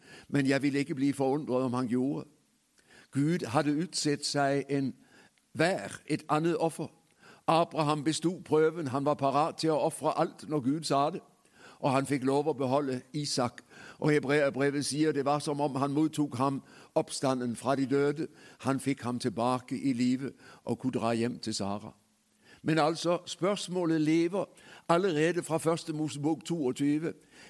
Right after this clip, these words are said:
Her er veden, her er ilden. Hvor er lammet?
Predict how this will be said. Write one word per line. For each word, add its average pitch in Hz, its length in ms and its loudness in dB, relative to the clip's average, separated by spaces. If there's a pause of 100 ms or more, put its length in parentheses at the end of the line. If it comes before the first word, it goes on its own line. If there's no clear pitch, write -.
Her 175 320 0
er 180 120 0
veden, 180 480 -2 (160)
her 160 200 2
er 160 180 0
ilden. 151 420 -4 (240)
Hvor 135 500 -4
er 151 200 -2 (140)
lammet? 151 420 -6